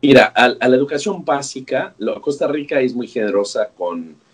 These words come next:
con la educación básica. Cualquier alumno puede acceder a la, a los estudios. Hay casos que han detectado, algunos de alumnos que les cuesta por papeles entrar a la escuela, pero en general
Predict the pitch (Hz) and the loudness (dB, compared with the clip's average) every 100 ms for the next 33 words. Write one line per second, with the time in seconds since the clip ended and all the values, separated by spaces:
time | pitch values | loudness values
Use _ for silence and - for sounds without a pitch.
0 | _ _ - 101 95 95 92 104 117 104 | _ _ -6 -2 0 0 -2 -4 -4 -2
1 | 95 92 104 - 127 - - - - 127 | -2 -2 -8 -2 -2 -2 -10 -18 -4 -2
2 | 110 113 101 98 101 98 95 104 95 - | 0 0 2 0 -2 -4 2 2 2 -2
3 | 87 95 120 80 - 85 80 78 78 87 | -4 -2 -2 -4 -4 -2 0 -2 -4 -6
4 | 92 95 113 110 117 127 - _ _ - | -6 -8 -6 -2 -2 -2 -8 _ _ 4
5 | 135 135 117 113 - 120 - - - _ | 4 4 2 2 2 0 0 -8 -20 _
6 | - - 98 104 98 95 73 - 92 95 | -6 0 0 2 0 -2 -8 0 2 2
7 | 104 107 135 127 113 101 107 104 98 - | 0 2 2 2 4 4 2 0 -4 -2
8 | 95 85 73 80 87 - 107 - 107 98 | 0 0 0 -4 -6 0 0 0 -2 -4
9 | 87 87 - 98 95 87 87 87 85 85 | -4 -4 -2 -2 -2 -6 -10 -8 -6 -6
10 | - 95 85 - - _ _ _ - 131 | -6 -4 -4 -4 -8 _ _ _ 6 6
11 | 123 113 135 127 120 123 123 117 | 6 0 2 2 6 4 4 -2